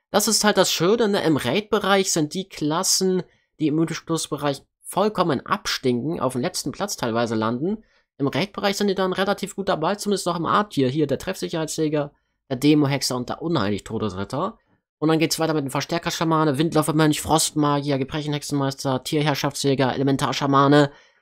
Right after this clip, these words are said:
Elementarschamane dagegen hingegen, ne, im Vergleich zu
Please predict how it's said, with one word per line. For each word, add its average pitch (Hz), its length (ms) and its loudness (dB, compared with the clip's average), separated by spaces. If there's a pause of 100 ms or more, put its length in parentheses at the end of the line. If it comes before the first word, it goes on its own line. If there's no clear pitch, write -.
(120)
Elementarschamane 180 880 2
dagegen 196 400 0
hingegen, 196 540 0
ne, 214 340 0
im 156 80 -4
Vergleich 170 420 0
zu 190 420 6